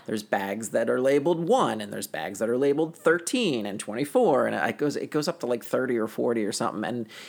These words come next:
it's this multi-level, like, multi-floor skyscraper thing, and it's, it's so much fun to, like, the, the, the book, the instruction book, is like a workbook. It's, like,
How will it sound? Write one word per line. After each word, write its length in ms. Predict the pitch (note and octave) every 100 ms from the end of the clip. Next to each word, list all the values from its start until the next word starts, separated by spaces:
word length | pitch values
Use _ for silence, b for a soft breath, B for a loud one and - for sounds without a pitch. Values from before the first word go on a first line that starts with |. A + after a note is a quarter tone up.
| B
it's 200 | C#3+ C#3+
this 200 | E3 D3
multi-level, 1300 | D3+ D3+ D3+ E3 - F3+ D3+ C#3 C3+ C3+ B2+ B2 - -
like, 320 | F2 B2 A#2
multi-floor 1300 | B2 C3 - C#3 - - C3 A#2+ A#2 A#2 A#2 G#2+ - _
skyscraper 840 | - - A#2+ B2 - B2+ A#2 A#2+ A#2+
thing, 460 | - A#2 A2 A2
and 220 | - A#2
it's, 380 | A2 - - - B B B B B B _
it's 300 | D#3 D3 - - - -
so 400 | - - C3+ A#2
much 320 | B2 B2+ B2+ -
fun 640 | - B2 G2+ G#2+ A#2+ C#3
to, 160 | - A#2+
like, 200 | G#2 G#2+
the, 160 | G3+ D3 -
the, 240 | F#3+ D#3 - - - -
the 160 | D3
book, 480 | A2 C#3+ C#3 C#3 -
the 120 | B2+
instruction 560 | A#2+ A#2+ - B2 - D3
book, 280 | D#3+ - - _
is 260 | D#3 D3 C#3+
like 220 | C#3 B2+
a 40 | B2+
workbook. 640 | A#2 A#2 A2+ - - -
It's, 200 | A2 -
like, 360 | B2+ A#2 -